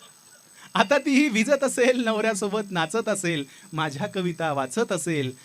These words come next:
आणि म्हणत असेल मनामध्ये, "कधी वाचायचं, कधी नाचायचं,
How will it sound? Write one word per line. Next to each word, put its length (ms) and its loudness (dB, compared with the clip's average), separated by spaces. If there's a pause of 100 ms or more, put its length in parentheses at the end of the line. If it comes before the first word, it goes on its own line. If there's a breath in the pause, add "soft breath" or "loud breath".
(140 loud breath)
आणि 160 -2
म्हणत 340 0
असेल 260 -2
मनामध्ये, 580 -4 (280 loud breath)
"कधी 200 -8
वाचायचं, 560 -4 (460 loud breath)
कधी 200 -8
नाचायचं, 580 -6